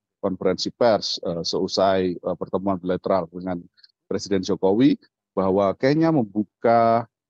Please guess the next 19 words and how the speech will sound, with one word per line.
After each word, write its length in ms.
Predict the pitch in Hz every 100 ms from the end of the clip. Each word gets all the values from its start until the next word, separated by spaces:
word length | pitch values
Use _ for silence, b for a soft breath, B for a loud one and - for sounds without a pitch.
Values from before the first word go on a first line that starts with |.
| _ -
eh, 160 | 98 -
pintu 400 | - 160 170 147
seluas-luasnya 720 | - 107 104 - 104 98 - 104
untuk 240 | 98 90
bisnis, 560 | 92 - 110 - - _ _ _ _ 101
eh, 320 | 98 90 87 87
di, 240 | 104 95 - _ _ _ _ -
eh, 200 | 101 90 - -
pelaku 320 | 113 113 110
bisnis 240 | 110 123 113
Indonesia 400 | 104 101 117 117
di 160 | 101 92
Kenya 560 | - 101 92 131 247 226 -
dengan 400 | 98 98 98 101
menghapus, 800 | 110 98 98 - 120 - - - -
eh, 200 | 95 90
visa 320 | 123 113 101
masuk, 400 | 101 98 - 143 _ _ _ _ _ -
eh, 480 | 98 98 90 87